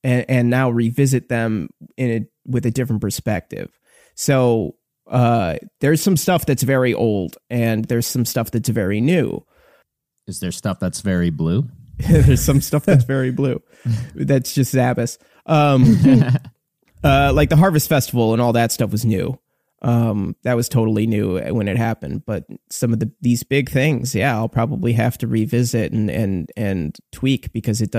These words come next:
Speaker 1: it, they feel weird now, um, because they're so, they're, they're old. Um,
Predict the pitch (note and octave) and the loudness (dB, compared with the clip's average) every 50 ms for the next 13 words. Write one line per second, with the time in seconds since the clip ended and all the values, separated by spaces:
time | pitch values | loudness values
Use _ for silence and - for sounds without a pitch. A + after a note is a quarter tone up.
0 | G#2 - - G#2+ - _ _ - A#2 A2+ - - B2+ A#2 G#2 - A2 A#2+ A#2+ F#2+ | -4 -4 -6 -6 -8 _ _ -8 -8 -4 -2 -2 0 0 0 0 0 0 0 0
1 | D#2+ - A2 G2 F#2 E2 A1 - - _ _ _ _ _ _ - A2 D2+ A1+ - | -2 -4 -4 -4 -4 -6 -8 -10 -14 _ _ _ _ _ _ -6 -4 -4 -4 -6
2 | - C#3 C#3+ _ - A#2+ G2 A2+ G2+ - G#2+ G#2+ - - - A2+ A2 G#2+ G#2 - | -8 -10 -10 _ -12 -8 -6 -6 -4 -4 -4 -6 -4 -4 -2 -2 -2 -2 -4 -6
3 | - - - F2 - - _ _ _ _ _ _ _ _ _ _ _ _ _ _ | -8 -12 -12 -12 -12 -14 _ _ _ _ _ _ _ _ _ _ _ _ _ _
4 | _ _ _ _ _ _ _ _ - B2 A2 F2 D#2+ A2+ A2+ G#2+ G2 - - _ | _ _ _ _ _ _ _ _ -6 -4 -4 -2 -2 -2 -2 -2 -4 -6 -10 _
5 | _ _ _ _ _ _ _ _ _ _ _ _ - A2+ A2+ G2+ F2 E2+ A2 A#2 | _ _ _ _ _ _ _ _ _ _ _ _ -6 -4 -4 -2 -2 -2 -4 -6
6 | - | -8